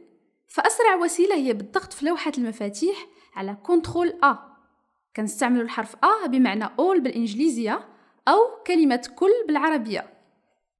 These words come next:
أي كلمة أو فقرة تم اختيارها عندنا إمكانية الدخول السريع لمجموعة من الخصائص واللي كتساعدنا في التحكم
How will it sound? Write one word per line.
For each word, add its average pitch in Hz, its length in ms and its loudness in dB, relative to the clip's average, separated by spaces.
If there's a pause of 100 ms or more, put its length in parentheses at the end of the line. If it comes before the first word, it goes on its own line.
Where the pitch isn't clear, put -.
(500)
أي 440 240 6
كلمة 320 360 6
أو 330 220 0
فقرة 254 380 -4
تم 359 220 2
اختيارها 330 540 0 (300)
عندنا 247 320 2
إمكانية 294 580 2
الدخول 262 360 -2
السريع 294 420 -2
لمجموعة 254 480 2
من 233 80 -2
الخصائص 220 680 -8 (460)
واللي 349 180 4
كتساعدنا 302 580 0
في 285 80 -10
التحكم 349 560 -4